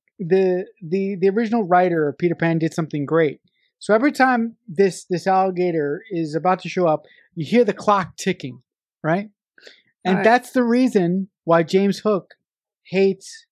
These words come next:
Speaker 1: clocks, because every time,
Speaker 2: Right.
Speaker 1: ev-, every time that he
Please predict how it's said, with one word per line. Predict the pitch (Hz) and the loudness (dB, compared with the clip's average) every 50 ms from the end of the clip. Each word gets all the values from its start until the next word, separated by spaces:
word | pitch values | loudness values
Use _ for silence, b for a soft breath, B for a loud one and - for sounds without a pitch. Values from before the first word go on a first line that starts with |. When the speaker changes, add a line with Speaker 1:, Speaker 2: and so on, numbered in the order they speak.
| _ | _
Speaker 1:
clocks, | _ - 247 254 220 - - - - - - - _ _ _ _ _ _ _ _ _ _ _ _ - | _ 0 2 2 2 0 -6 -14 -20 -20 -20 -20 _ _ _ _ _ _ _ _ _ _ _ _ -2
because | 175 170 - 196 190 180 156 - - _ - | -2 0 2 2 2 0 0 -6 -12 _ -2
every | 185 185 226 240 285 285 | 0 2 2 2 2 2
time, | 269 214 208 202 202 | 0 0 2 2 0
Speaker 2:
Right. | 190 180 175 180 | -2 -2 -4 -4
Speaker 1:
ev-, | 185 196 202 254 247 - 220 | -4 -4 -6 -6 -10 -6 -4
every | 202 196 233 254 | -2 0 0 -2
time | 254 - 214 196 170 160 160 175 180 - _ _ _ _ _ _ _ _ _ _ | -2 0 0 0 0 0 -2 -2 -4 -8 _ _ _ _ _ _ _ _ _ _
that | - 147 180 180 | -2 2 2 2
he | 175 175 175 202 | 2 2 -2 -4